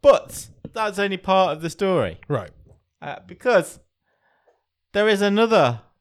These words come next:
Speaker 1: Fred Astaire movie
Speaker 2: Oh.
Speaker 1: going before cameras.
Speaker 2: Okay.
Speaker 1: That one will star Jamie Bell.
Speaker 2: As Fred Astaire?
Speaker 1: Yes.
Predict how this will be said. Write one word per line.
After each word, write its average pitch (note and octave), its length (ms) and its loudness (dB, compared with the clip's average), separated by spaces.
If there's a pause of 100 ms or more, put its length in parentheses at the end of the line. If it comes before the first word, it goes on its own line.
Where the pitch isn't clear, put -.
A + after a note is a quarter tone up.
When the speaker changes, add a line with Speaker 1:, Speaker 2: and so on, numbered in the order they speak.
(200)
Speaker 1:
Fred E3 320 0
Astaire D3 380 0
movie G#2+ 580 -4 (680)
Speaker 2:
Oh. C#3+ 380 -4 (220)
Speaker 1:
going C3 340 0
before A#2 600 -4 (380)
cameras. G#2 720 -6
Speaker 2:
Okay. B2+ 320 -12 (800)
Speaker 1:
That G#3 260 0
one A#2 440 -8 (420)
will F3 120 -10
star F#3 280 0
Jamie F#3+ 500 0
Bell. E3+ 540 -2 (1700)
Speaker 2:
As D3 160 -6
Fred D#3 160 0
Astaire? D3+ 400 -4
Speaker 1:
Yes. D3+ 440 -6